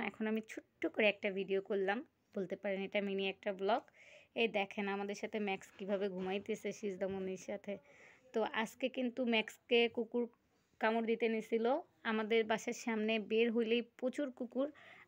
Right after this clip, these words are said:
আর এর আগেও হচ্ছে কুকুর আমাদের অনেকগুলো বিড়াল মেরে ফেলছে। কি আর বলবো, আম্মু আর আমি শুধু আজকে বাইরে থাকাতেও বেঁচে গেছে, প্রাণে বেঁচে গেছে। সিজদামণিও আমাদের সাথে বাইরে ছিল না, সিজদামণি? সিজদামণি কিন্তু পুরাপুরি ঘুমায় নাই,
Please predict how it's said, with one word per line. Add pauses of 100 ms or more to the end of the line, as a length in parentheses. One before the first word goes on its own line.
(200)
আর
এর
আগেও
হচ্ছে
কুকুর
আমাদের (140)
অনেকগুলো
বিড়াল (120)
মেরে
ফেলছে। (500)
কি
আর (120)
বলবো, (280)
আম্মু
আর
আমি
শুধু (100)
আজকে
বাইরে
থাকাতেও
বেঁচে
গেছে,
প্রাণে
বেঁচে
গেছে। (100)
সিজদামণিও
আমাদের
সাথে
বাইরে
ছিল (160)
না,
সিজদামণি? (840)
সিজদামণি
কিন্তু
পুরাপুরি
ঘুমায়
নাই,